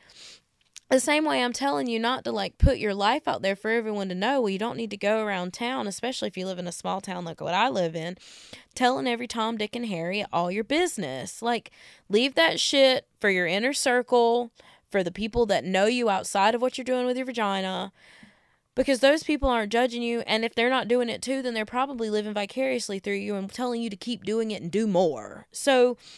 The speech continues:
like, the magnifying glass is already there. Don't hold it up to the fucking light, you know?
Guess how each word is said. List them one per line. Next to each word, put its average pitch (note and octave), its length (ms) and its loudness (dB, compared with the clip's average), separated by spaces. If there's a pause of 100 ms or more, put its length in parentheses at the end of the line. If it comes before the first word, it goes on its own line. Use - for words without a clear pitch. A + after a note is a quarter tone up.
(100)
like, B3 200 4
the B3 80 6
magnifying B3 560 2
glass F#3 240 2
is F#3 120 -6
already D#3+ 300 0
there. D#3 320 -2
Don't G#3+ 220 -2
hold E3 220 -4
it D3 100 -6
up - 100 -8
to D#3+ 80 -12
the C#3+ 80 -14
fucking D3 380 -8
light, C#3+ 500 -8
you B3+ 140 -4
know? C#4 320 2